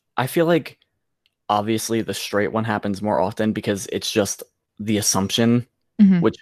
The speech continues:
Speaker 1: it obviously shouldn't be, but it is the assumption.
Speaker 2: The
Speaker 1: Like,
Speaker 2: default.
Speaker 1: yes, exactly. So there have been times where that, and at this point in my life,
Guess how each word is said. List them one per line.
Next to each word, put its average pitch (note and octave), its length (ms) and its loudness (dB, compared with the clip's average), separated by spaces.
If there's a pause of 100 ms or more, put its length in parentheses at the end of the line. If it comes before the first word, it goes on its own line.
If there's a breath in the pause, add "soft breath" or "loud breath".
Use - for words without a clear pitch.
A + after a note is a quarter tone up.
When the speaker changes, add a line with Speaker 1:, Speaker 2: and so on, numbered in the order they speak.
Speaker 1:
it - 200 -8
obviously G2 440 2
shouldn't G2+ 280 2
be, E2+ 140 -2
but D#2+ 380 -4
it - 160 -4
is G#2+ 260 2
the A#2 120 2
assumption. B2 640 -2 (440)
Speaker 2:
The - 60 -8
Speaker 1:
Like, G#3+ 160 4
Speaker 2:
default. F3 380 -2 (460)
Speaker 1:
yes, G#2 320 0
exactly. G#2 560 -4 (720 loud breath)
So C3+ 460 6
there B2 220 2
have D3+ 180 0
been D#3+ 120 0
times C#3 280 -2
where A#2+ 100 -2
that, A2 420 2
and B2+ 320 -2 (540)
at C#3 240 2
this D#3+ 160 4
point G#3 240 0
in G3 60 0
my D3+ 100 2
life, A2 480 0